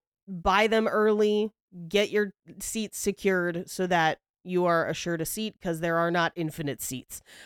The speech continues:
Um, so yeah, I love you so much. You could find all of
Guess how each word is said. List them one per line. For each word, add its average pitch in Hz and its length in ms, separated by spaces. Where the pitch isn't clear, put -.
Um, 160 640
so 208 260
yeah, 226 280
I 196 400
love 214 320
you 226 80
so 226 180
much. 254 240
You 233 100
could 220 120
find 202 240
all 196 260
of 196 160